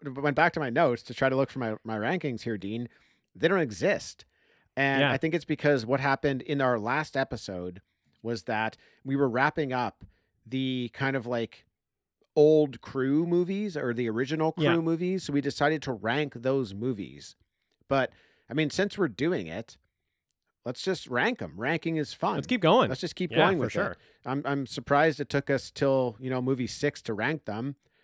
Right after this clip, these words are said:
Speaker 1: I don't know why
Speaker 2: Yeah.
Speaker 1: we weren't ranking them from the beginning. We, that's something we do. We rank movies.
Speaker 2: Yeah,
Speaker 1: Why
Speaker 2: we
Speaker 1: weren't
Speaker 2: just
Speaker 1: we doing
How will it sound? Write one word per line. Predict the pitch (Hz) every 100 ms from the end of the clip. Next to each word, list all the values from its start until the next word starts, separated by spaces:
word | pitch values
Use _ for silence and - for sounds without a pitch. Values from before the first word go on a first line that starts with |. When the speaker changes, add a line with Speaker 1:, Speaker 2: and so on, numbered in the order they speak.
| _
Speaker 1:
I | 117
don't | 147
know | 147
why | 139 143
Speaker 2:
Yeah. | 143
Speaker 1:
we |
weren't | 127 139 131
ranking | 123 143 143
them | 131 127
from | - 127
the | 110
beginning. | 98 135 104 101 139 - _
We, | 104 117
that's | 120 117
something | - 139 123
we | 113
do. | 95 143
We | 107
rank | 87 113 120 101
movies. | 123 101 82 113 113 _ _ _ _ _
Speaker 2:
Yeah, | 143 151 131
Speaker 1:
Why | 113
Speaker 2:
we | 135
Speaker 1:
weren't |
Speaker 2:
just | 139
Speaker 1:
we |
doing | -